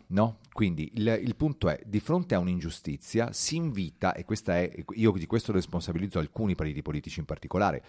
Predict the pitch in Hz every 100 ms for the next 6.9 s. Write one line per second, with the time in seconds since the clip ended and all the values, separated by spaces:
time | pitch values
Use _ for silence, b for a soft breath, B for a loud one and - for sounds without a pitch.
0 | b - 85 85 78 80 76 73 71 80
1 | 78 82 78 78 - - 76 95 - 80
2 | - - 85 80 82 80 73 80 73 76
3 | - 69 - B B B B 123 - 135
4 | 151 160 139 110 - 80 69 - 87 120
5 | 139 - 98 - 151 - 95 85 85 -
6 | 92 92 87 80 - 98 95 90